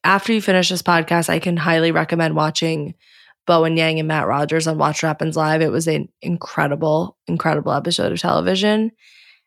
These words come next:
And I'm just excited. The New York women are in Saint Bart's. They're having a good old time, and I'm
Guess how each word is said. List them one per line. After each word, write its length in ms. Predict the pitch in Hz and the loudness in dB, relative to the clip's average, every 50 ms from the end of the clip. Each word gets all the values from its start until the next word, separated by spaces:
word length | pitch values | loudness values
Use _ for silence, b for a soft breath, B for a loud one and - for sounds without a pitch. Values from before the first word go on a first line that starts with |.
| b b _ _ - | b b _ _ -2
And 680 | 185 185 185 180 175 175 175 175 175 175 175 170 - - _ - | 0 2 4 4 4 2 2 2 2 2 0 0 -2 -4 _ 0
I'm 680 | 175 170 165 170 175 175 175 175 175 175 175 190 214 _ _ _ _ _ _ _ - | 2 2 2 2 2 2 2 2 2 2 0 -2 -4 _ _ _ _ _ _ _ -6
just 500 | - 196 180 - - - - - - - - | -2 -2 0 0 0 -2 -2 -4 -4 -4 -4
excited. 600 | - 196 - - - 175 180 214 226 196 165 160 | -4 -4 -2 0 0 2 2 4 4 2 2 2
The 400 | 160 170 165 165 160 160 156 - _ _ _ _ - | 2 2 2 4 2 2 0 -4 _ _ _ _ -4
New 280 | 190 180 180 180 185 | 0 2 2 4 4
York 220 | 190 190 196 196 - | 4 4 2 2 2
women 300 | 185 180 185 202 190 185 | 2 2 4 4 4 4
are 140 | 175 160 151 | 2 2 2
in 440 | 87 143 165 170 175 175 180 175 b b b b b b b b b _ _ _ _ _ | 2 0 0 2 2 0 0 -2 b b b b b b b b b _ _ _ _ _
Saint 340 | - - - 185 180 175 165 | -10 -4 0 2 2 2 2
Bart's. 560 | - 165 165 170 180 190 185 - - - - | 2 4 4 4 4 2 0 -2 -6 -6 -4
They're 200 | - - 170 175 | 0 2 2 4
having 400 | 180 185 185 170 170 170 165 160 - | 4 4 2 2 2 2 0 0 -2
a 120 | - 156 160 | -2 -2 -4
good 380 | 160 151 - 165 160 165 175 | -2 0 2 2 4 4 2
old 300 | - - 160 160 160 156 | 2 2 2 2 0 0
time, 320 | - 160 156 151 156 156 156 | 0 0 2 2 2 2 2
and 100 | 147 147 | 2 2
I'm 340 | 147 147 147 151 156 151 | 0 0 0 0 -2 -4